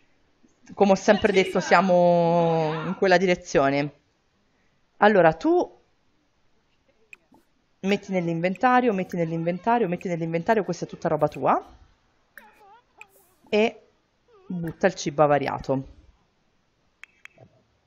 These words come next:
Oh no, hai perso lo stato. Vabbè, non importa.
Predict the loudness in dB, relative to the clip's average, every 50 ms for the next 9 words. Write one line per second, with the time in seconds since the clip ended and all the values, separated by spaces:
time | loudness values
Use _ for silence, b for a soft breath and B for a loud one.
0 | _ _ -4 0 2 2 4 4 4 2 2 2 0 2 4 2 2 2 -2 -4
1 | -4 -6 -6 -4 -2 -2 -4 -6 -8 _ -6 -6 -6 -6 -8 -10 -4 -2 -2 -2
2 | -2 -4 -10 -12 _ _ _ _ _ _ _ -6 -4 -2 -2 -2 -4 -2 2 4
3 | 4 4 2 0 -2 -4 -4 -4 -12